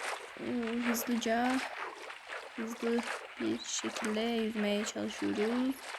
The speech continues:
Yeterince hızlı yüzdük. Ya aslında ormanlara ev yapmayı sevmiyorum ama buralar hep orman.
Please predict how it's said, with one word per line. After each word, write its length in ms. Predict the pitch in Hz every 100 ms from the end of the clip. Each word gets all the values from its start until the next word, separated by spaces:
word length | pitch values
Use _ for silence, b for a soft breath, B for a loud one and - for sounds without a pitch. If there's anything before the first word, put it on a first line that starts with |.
| - - - - - - - - - - - - - -
Yeterince 480 | 240 - 233 214 226
hızlı 260 | 220 214 214
yüzdük. 360 | 202 208 208 - - B B B B
Ya 120 | - 247
aslında 360 | 247 302 311
ormanlara 580 | 247 254 262 269 285 285
ev 140 | 302
yapmayı 380 | 285 277 277 294
sevmiyorum 500 | - 285 262 208 226
ama 180 | 262 269
buralar 320 | 254 247 254
hep 280 | 247 247 -
orman. 340 | 214 226 311